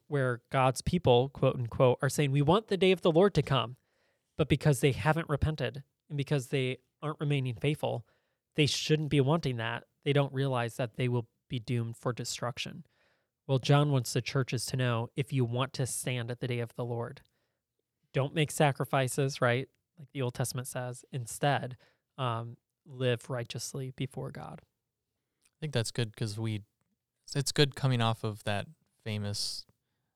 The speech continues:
Speaker 2: is it the verse in Micah where it was like,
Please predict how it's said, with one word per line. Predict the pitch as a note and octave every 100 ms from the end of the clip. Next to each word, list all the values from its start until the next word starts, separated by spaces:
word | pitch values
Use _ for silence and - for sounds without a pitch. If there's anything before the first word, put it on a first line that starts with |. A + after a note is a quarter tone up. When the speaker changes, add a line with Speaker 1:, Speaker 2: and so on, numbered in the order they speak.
| _ _ _
Speaker 2:
is | B2
it | A2 G#2
the | G2+ G2+ C3+ D#3+ - _ -
verse | A2 G2+
in | G2+
Micah | G2 G2+ - G#2+
where | G#2 G2
it | G2
was | G2+ G2+
like, | G#2 G#2 -